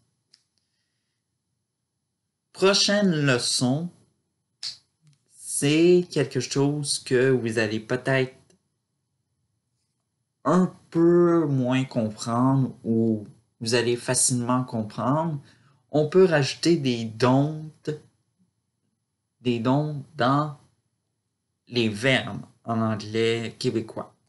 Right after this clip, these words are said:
Alors donc, si vous avez par exemple un verbe à la première personne, comme par exemple, euh, I can't find my key, qui veut dire je ne peux pas trouver mes clés ou je ne trouve pas mes clés.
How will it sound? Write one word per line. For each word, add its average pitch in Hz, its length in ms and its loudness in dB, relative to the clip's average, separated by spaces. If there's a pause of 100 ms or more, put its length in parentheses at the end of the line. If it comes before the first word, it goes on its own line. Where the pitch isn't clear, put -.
(600)
Alors 123 260 2
donc, 113 480 -4 (300)
si - 200 -4
vous 143 180 0
avez 131 220 2
par 131 160 2
exemple 131 420 -2
un 117 260 0
verbe 113 580 -2 (160)
à - 60 -8
la 113 120 0
première 117 400 -2
personne, 127 720 -4
comme - 160 -6
par 110 140 -2
exemple, 120 580 -2
euh, 123 440 2
I 113 300 -2
can't 104 320 -4
find 107 540 -4 (260)
my 113 340 -4
key, - 520 -8
qui - 120 -16
veut 123 120 -6
dire 117 400 -6
je 107 460 -2
ne 107 120 -10
peux 104 160 -6
pas 113 160 -8
trouver 110 320 -8
mes 107 220 -4
clés 127 240 -2
ou 147 160 0
je 110 100 -4
ne 107 80 0
trouve 101 300 -10
pas - 180 -6
mes 104 180 -6
clés. 160 460 -6